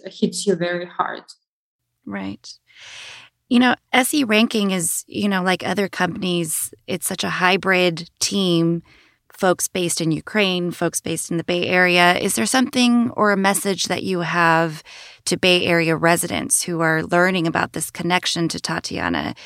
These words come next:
Speaker 2: Is there something you want them to understand?
Speaker 1: Yeah, the thing is that it's closer than you think. Actually, now it's happening in Ukraine, but it,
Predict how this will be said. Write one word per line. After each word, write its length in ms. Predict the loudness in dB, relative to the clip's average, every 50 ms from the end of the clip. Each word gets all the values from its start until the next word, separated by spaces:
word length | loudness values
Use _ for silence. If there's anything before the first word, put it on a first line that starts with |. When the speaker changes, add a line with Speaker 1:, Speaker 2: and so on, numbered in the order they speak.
| -20 -20 -20 -8 _
Speaker 2:
Is 80 | -2
there 80 | -2 0
something 280 | 0 0 0 2 0 0
you 120 | 0 0
want 200 | 0 0 -2 0
them 160 | -2 -2 -2 -2
to 120 | -4 -6
understand? 720 | -6 -4 -4 -6 -6 -8 -8 -8 -10 -10 -10 -12 -16 -20 _ _ _ _ _ _ _ _ _ _ _ _ _ _
Speaker 1:
Yeah, 520 | 4 6 6 4 4 2 0 0 -2 -2
the 100 | -6 -6
thing 320 | 0 2 4 4 4 4
is 400 | 2 0 -2 -2 -4 -6 -8 -6 -2
that 520 | 0 0 2 2 2 2 0 0 -2 -4 -8 -8 -8 -10 -16 -20 -20 -20 -20 -20 -20 -16 _
it's 200 | -4 -2 -2 -2
closer 680 | 0 2 2 4 4 2 0 0 0 0 2 2 0 0
than 300 | 0 0 0 0 -2 -2
you 180 | -4 -4 -6 -4 _
think. 320 | -2 -2 -2 -2 -4 -6 -6 -8 -14 _ _ _ _ _ _ -20 -20 -20 -20 -20 _ _ _ _ _
Actually, 1000 | 2 2 2 0 -4 -6 -2 0 0 0 0 2 2 2 2 0 -2 -2 -6 -6
now 300 | -2 0 0 2 2 0
it's 200 | 0 -2 -6 -8
happening 520 | -2 -2 -2 -2 0 -4 -6 -6 -4 -6 -8
in 160 | -6 -6 -4
Ukraine, 760 | -4 -6 -6 -4 -2 0 0 0 0 -2 -2 -4 -4 -4 -6 -10 _ -8
but 720 | -4 0 2 2 2 4 2 2 0 0 -2 -6 -10 _ _ -20 -20 -20 _ _ _ _ _ -20 -20 _ _ _ _ _ _ _ _ _ -20 -20 _ _ _
it, 240 | 2 2 2 2 -8